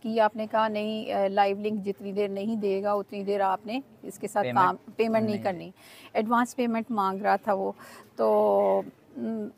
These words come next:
Speaker 1: फ़िफ़्टीन डॉलर में बात हुई मेरी।
Speaker 2: हम्म, हम्म।
Speaker 1: तो क्लाइंट के साथ जो है वो थी नाइंटी डॉलर में।
Speaker 2: अच्छा, अच्छा।
Speaker 1: यानी वो प्रीमियम साइट थी।
Speaker 2: हम्म।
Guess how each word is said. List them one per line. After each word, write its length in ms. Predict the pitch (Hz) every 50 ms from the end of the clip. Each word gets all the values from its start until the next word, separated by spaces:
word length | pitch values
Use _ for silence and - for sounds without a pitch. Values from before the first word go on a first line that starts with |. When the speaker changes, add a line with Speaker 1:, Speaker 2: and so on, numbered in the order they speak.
| _ _ _ _ _ _ _ _ _ - -
Speaker 1:
फ़िफ़्टीन 400 | 285 269 - - 302 302 294 285
डॉलर 300 | 262 254 247 240 254 254
में 220 | 254 262 262 240
बात 340 | 233 220 220 226 220 - -
हुई 160 | 254 240 233
मेरी। 240 | 226 233 226 226 220 214 - - - - -
Speaker 2:
हम्म, 140 | 147 143
हम्म। 280 | 127 131 120 113 110 107 - - - -
Speaker 1:
तो 280 | 233 226 226 220 226 214 214 -
क्लाइंट 400 | 247 233 226 226 240 254 240 -
के 120 | 285 277
साथ 300 | - - 269 240 233 233
जो 240 | 214 196 - 240 240
है 160 | 240 233 233
वो 280 | 233 233 233 226 226 220
थी 240 | - - 240 233
नाइंटी 340 | 226 220 208 202 196 - 233
डॉलर 320 | 202 220 214 190 180 180 165
में। 200 | 147 156 185 180 - _ _ -
Speaker 2:
अच्छा, 220 | 123 - - 120
अच्छा। 280 | 110 - _ - 107 208
Speaker 1:
यानी 300 | 220 226 233 233 233 220 - 269
वो 160 | 220 233 247
प्रीमियम 460 | 247 - 262 254 254 269 285 294 302
साइट 340 | 294 - 262 208 190 180 185
थी। 400 | _ - - 196 165 170 - - -
Speaker 2:
हम्म। 240 | 139 135 127 120